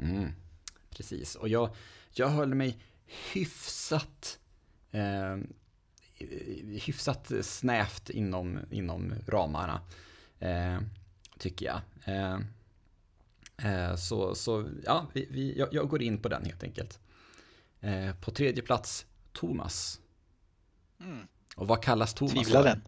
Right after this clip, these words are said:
Speaker 1: Ja,
Speaker 2: Ja,
Speaker 1: precis.
Speaker 2: tvivlaren. Tvivlaren.
Speaker 1: Mm, mm. Eh, och, eh, jag har läst på lite grann om honom. Inte jättemycket, ska jag medge. Eh, jag, jag vill påstå, han är en av de tolv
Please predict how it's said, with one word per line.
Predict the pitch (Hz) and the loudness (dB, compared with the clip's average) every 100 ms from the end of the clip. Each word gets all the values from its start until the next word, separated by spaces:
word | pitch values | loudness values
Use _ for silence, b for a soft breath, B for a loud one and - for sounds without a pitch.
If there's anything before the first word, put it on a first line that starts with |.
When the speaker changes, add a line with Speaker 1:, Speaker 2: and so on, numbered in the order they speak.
| - _ - | -16 _ -10
Speaker 1:
Ja, | 90 98 78 - | 2 4 4 4
Speaker 2:
Ja, | - 139 | 4 4
Speaker 1:
precis. | - - | 2 2
Speaker 2:
tvivlaren. | - 127 113 123 104 - - | 6 10 12 12 12 2 -10
Tvivlaren. | - 113 113 123 - - | -14 -12 -2 0 0 -4
Speaker 1:
Mm, | 78 71 107 107 B B B B B B B B B | -4 0 0 -2 B B B B B B B B B
mm. | 101 95 90 | 0 2 0
Eh, | 85 | 2
och, | 98 - - 113 | 0 0 0 4
eh, | 101 104 98 - - _ _ _ _ _ - - _ - - - | 6 4 2 -2 -12 _ _ _ _ _ -20 -20 _ -20 -20 0
jag | 139 151 - - - - | 2 4 2 -4 -8 -6
har | 117 - 214 180 - - _ - | 0 2 2 -2 -10 -20 _ -4
läst | 143 - - | 0 0 2
på | 165 | 0
lite | 247 - | 2 2
grann | - - 202 | 2 2 0
om | 175 | 0
honom. | 170 156 127 214 - | 2 2 2 0 0
Inte | 139 131 147 | 2 4 2
jättemycket, | - 95 - - | 2 0 0 0
ska | 139 | 2
jag | 151 | 2
medge. | - 67 170 b b b b - | 2 0 -2 b b b b -2
Eh, | 113 110 98 85 - | 0 2 2 0 -2
jag, | 139 185 - 151 | 0 0 2 0
jag | 175 | 2
vill | 180 165 156 - - - - - - - - | 4 4 2 -2 -18 -20 -20 -20 -20 -16 -4
påstå, | - 175 113 - | 4 6 6 4
han | 147 | 4
är | 135 | 6
en | 113 | 6
av | 98 | 6
de | 101 | 4
tolv | 101 131 104 - | 2 2 2 -2